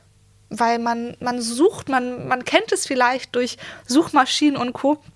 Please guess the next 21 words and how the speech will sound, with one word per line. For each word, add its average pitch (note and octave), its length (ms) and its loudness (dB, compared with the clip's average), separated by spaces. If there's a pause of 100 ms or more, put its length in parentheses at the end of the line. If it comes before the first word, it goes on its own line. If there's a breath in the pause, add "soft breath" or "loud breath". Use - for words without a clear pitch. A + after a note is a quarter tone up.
(460)
Man B3 140 -2
sucht D4 240 -2
nach C#4 160 2
Sachen C#4 360 -2
und - 380 -18
man A#3 120 2
findet C4+ 320 -2
auf - 100 -4
einmal A#3 220 -4
nichts A#3+ 260 -6
anderes C4 400 -4
mehr A#3+ 120 0
als A3+ 120 -6
das, - 220 -4
was A#3 100 -6
man A#3 100 -4
vor A3 140 -6
zehn B3 380 -2
Minuten A#3+ 400 -4
eingegeben A3+ 680 -2
hat. - 200 -6